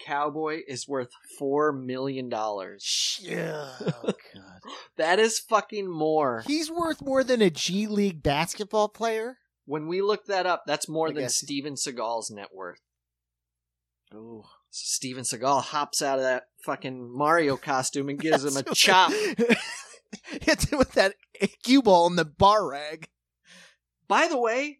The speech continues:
Speaker 1: I gotta recommend this to everybody. Did I, I don't know if I already did this. It's on Netflix.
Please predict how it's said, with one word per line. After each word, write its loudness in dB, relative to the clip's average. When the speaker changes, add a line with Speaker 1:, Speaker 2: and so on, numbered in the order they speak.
Speaker 1:
I 0
gotta 2
recommend -2
this -4
to -8
everybody. -4
Did -6
I, -2
I -2
don't -2
know -4
if -6
I -2
already -4
did -10
this. -6
It's -8
on 0
Netflix. -6